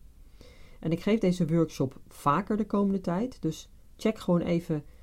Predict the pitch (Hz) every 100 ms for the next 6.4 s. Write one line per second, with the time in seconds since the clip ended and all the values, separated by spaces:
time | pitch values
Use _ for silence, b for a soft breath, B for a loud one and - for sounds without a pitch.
0 | b b - 139 156 190 226 208 180 143
1 | 135 170 196 185 175 247 - - - -
2 | 247 - 202 185 180 180 b b b -
3 | 196 180 180 180 170 - 208 - 196 180
4 | - 175 156 165 170 165 156 151 147 b
5 | b b b b b b - 156 147 143
6 | 143 139 139 135